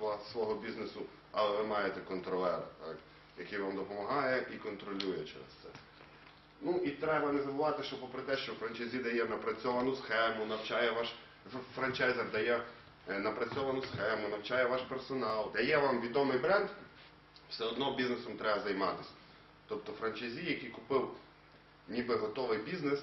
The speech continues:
все одно повинен цим бізнесом займатися, так? Тобто, м, переважно,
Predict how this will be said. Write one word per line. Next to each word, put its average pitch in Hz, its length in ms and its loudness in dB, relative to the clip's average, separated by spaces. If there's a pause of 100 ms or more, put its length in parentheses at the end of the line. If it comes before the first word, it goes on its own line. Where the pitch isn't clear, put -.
(260)
все - 140 -2
одно 117 300 2
повинен 101 400 -2
цим 90 140 -6
бізнесом 87 420 -6
займатися, 85 520 -6
так? 92 240 -6
Тобто, 87 360 -6 (440)
м, 98 800 0 (380)
переважно, 143 640 4